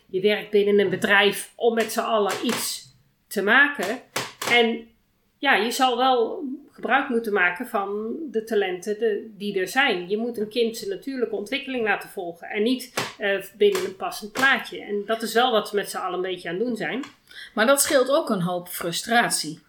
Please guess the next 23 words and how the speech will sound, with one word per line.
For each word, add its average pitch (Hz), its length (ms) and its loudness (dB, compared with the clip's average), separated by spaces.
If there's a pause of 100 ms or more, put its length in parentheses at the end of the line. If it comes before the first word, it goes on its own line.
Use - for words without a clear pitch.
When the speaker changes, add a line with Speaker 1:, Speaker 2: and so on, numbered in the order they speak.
(180)
Speaker 1:
Het - 140 -16
ga-, 190 280 -14
het 165 140 -10
scheelt 170 340 -10
ontzettend 240 340 2
Speaker 2:
Want 254 120 2
Speaker 1:
veel 269 80 8
Speaker 2:
als 277 140 4
jij 254 200 6
Speaker 1:
frustratie. 208 440 4
Speaker 2:
die 240 220 2
tot, 277 280 2
hè, 254 200 4
als 226 260 -2
je 240 80 0
weet 262 320 4
dat, 220 200 2
dat 214 180 0
je 202 120 -4
tot, 226 460 -2
tot 226 180 -4
je 214 80 -2
negende, 240 600 2